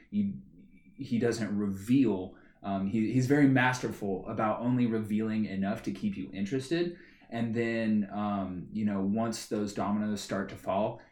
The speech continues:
there is just this, this sprinting pace to the end where, um, you know,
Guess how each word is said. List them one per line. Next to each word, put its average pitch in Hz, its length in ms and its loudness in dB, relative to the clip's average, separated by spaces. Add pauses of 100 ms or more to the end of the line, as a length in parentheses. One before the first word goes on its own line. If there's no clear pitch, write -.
(120)
there 113 320 0
is 104 380 -2 (100)
just 107 400 -6
this, 101 520 -4 (100)
this 101 320 -4 (220)
sprinting 123 800 0
pace - 440 -4
to - 100 -6
the 95 200 -2
end 85 360 -8
where, 98 640 -2
um, 95 460 -4
you 101 140 -2
know, 92 300 -4